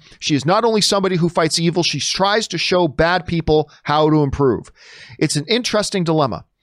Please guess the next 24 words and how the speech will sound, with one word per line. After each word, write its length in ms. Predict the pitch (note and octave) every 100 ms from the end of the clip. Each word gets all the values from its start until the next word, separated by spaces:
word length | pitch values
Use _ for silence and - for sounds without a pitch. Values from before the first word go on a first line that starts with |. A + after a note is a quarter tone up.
| _ _ _
The 140 | D3+ E3
next 400 | F#3 D#4 - C4+
one, 340 | D4 D#4 D#4 -
the 100 | D3
one 140 | D#3+
after 260 | D#3 D3+ D3
Wonder 220 | C#3 B2+
Woman 180 | A#2+ A#2
eighty-four, 540 | G#2+ G#2 G#2+ G2+ A#2+ _ _ _ _ _
the 100 | F3
next 300 | F3+ B3+ -
one 300 | A#3 A#3 A#3 - -
is 160 | F#3+
probably 640 | - - F#3 F3+ E3+ D#3+ E3
my 140 | C#3+
last 340 | C#3 C3+ B2+ -
Wonder 200 | B2+ A#2
Woman 220 | A2 G2+
movie. 360 | F#2 F2 - _ - -
So 180 | - F#3
I 60 |
have 260 | E3+ G#3 B3+
to 80 | D#4
put 220 | C4+